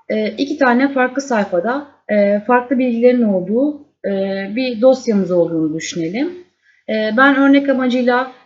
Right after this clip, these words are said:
e, şehirler ve plaka kodlarını yazdım ve aşağı kadar, e, bunu düzenledim.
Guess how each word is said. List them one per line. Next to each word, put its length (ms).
e, 420
şehirler 640
ve 120
plaka 360
kodlarını 520
yazdım 600
ve 120
aşağı 380
kadar, 380
e, 220
bunu 220
düzenledim. 800